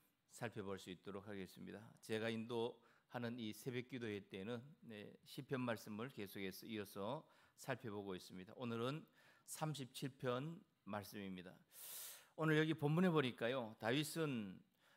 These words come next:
"여호와를 기뻐하라" 그랬습니다. 여호와를 기뻐하라. 우리가 믿고 섬기고 있는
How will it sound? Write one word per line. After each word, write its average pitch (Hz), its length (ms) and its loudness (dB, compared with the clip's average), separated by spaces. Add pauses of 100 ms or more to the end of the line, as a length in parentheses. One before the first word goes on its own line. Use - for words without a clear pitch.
(220)
"여호와를 175 640 8
기뻐하라" 107 1080 4
그랬습니다. - 480 -14 (260)
여호와를 151 480 4
기뻐하라. - 440 -6 (600)
우리가 151 640 10
믿고 135 680 2
섬기고 131 480 2
있는 120 400 0